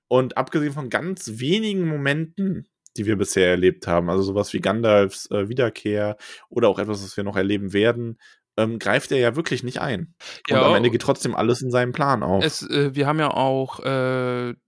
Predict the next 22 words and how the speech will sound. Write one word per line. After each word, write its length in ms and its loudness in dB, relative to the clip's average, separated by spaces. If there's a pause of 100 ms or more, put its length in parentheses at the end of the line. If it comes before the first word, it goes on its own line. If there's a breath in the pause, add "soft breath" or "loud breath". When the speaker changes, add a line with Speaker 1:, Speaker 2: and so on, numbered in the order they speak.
(320)
Speaker 2:
Gollums 640 0
Schubsersturz, 1080 0
das 160 -4
haben 140 -2
wir 100 0
auch 180 -2
als 480 -2
Eingreifen, 760 -2
ne? 200 -2
Ist, 140 -8
äh, 80 -4 (160)
bei 80 0
uns, 360 -4
äh, 320 -2
Kanon. 380 2
Speaker 1:
Gibt's 60 -6
ja 140 2
die 120 -8
Theorie, 540 -2
genau, 340 0
Speaker 2:
Mhm. 20 -2
Speaker 1:
ja. 200 -4